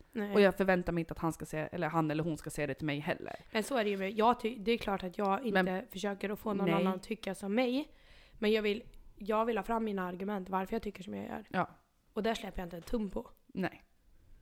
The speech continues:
Speaker 2: Vi måste gå vidare för vi har ganska många.
Speaker 1: Ja.
Speaker 2: Vem är färggladast? Moa sjuttiotvå procent,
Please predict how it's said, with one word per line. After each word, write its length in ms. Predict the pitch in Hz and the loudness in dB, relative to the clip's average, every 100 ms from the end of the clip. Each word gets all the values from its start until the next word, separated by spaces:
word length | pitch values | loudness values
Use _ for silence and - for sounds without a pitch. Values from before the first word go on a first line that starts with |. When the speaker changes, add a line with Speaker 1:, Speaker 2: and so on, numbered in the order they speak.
| - - _ | -20 -20 _
Speaker 2:
Vi 140 | 190 | -4
måste 200 | 185 175 | -4 -4
gå 100 | - | -4
vidare 260 | 170 165 156 | -4 -2 -2
för 60 | 160 | -4
vi 60 | |
har 80 | 160 | -4
ganska 220 | 160 151 | -6 -6
många. 260 | 156 156 151 - - - | -6 -4 -6 -8 -10 -14
Speaker 1:
Ja. 240 | - 214 214 - - - - _ _ _ _ _ _ _ _ _ _ _ _ _ _ _ _ _ _ _ _ _ - - | -8 -8 -6 -6 -6 -8 -18 _ _ _ _ _ _ _ _ _ _ _ _ _ _ _ _ _ _ _ _ _ -20 -20
Speaker 2:
Vem 260 | - 208 226 | 2 4 4
är 60 | 214 | 4
färggladast? 720 | 196 170 151 - - - - - _ | 4 4 0 -2 -8 -12 -18 -20 _
Moa 440 | 196 190 196 185 | -2 2 6 6
sjuttiotvå 420 | 180 180 160 - 151 | 4 0 -2 -2 -2
procent, 380 | 156 147 143 | -2 -4 -4